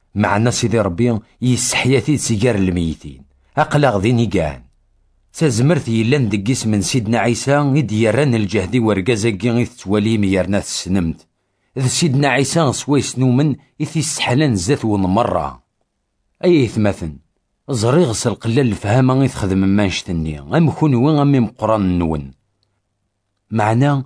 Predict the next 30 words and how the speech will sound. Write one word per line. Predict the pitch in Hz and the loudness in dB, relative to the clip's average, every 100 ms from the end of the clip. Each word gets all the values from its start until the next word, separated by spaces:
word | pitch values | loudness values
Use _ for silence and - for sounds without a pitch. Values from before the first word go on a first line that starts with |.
| _ _ _ | _ _ _
سوا | - - 135 147 | -12 -2 0 0
كان | 151 151 147 | 2 2 2
قس | - 117 | 0 -2
نكمل | 101 120 139 104 | 0 2 2 0
سيدي | - 123 131 | 0 0 2
ربي | 107 92 147 | 0 0 0
غي | 135 117 | 2 2
ندي | 120 110 101 98 | 2 0 0 2
الناس | 110 120 - | 2 0 -2
يزيك | 107 127 156 | -2 0 0
سقماون | - 87 98 117 110 95 | -2 -8 -2 0 2 2
لان | 95 110 87 | 2 0 0
بيا | 95 98 | 0 0
مرة. | 95 101 80 67 - _ _ _ _ _ | 0 -2 -2 -6 -8 _ _ _ _ _
يناد | 104 120 139 165 131 | -4 0 2 2 2
بلي | 113 127 | 0 2
المسيح | 147 139 135 147 - | 2 2 0 -2 -2
ينسى | 120 143 139 | 0 0 0
ذي | 143 135 | 0 2
نعتاب. | 104 82 - 90 78 69 _ _ _ _ _ - | 2 -2 -6 -8 -8 -10 _ _ _ _ _ -6
اندم | 165 135 165 156 110 | 0 2 2 2 0
فيه. | 113 85 80 71 _ _ _ _ | -2 -4 -4 -10 _ _ _ _
بدل | 131 190 135 120 | -2 0 2 0
الثكلي | 110 - 143 123 151 | -2 -4 -4 0 2
هو | 131 135 127 | 4 2 0
كنا | 120 123 | 0 0
ذ | 107 | 0
محون | 98 123 104 | 0 0 -2
دنوبة | 92 95 95 90 | 0 0 0 -2
نون. | 87 82 80 | -4 -4 -6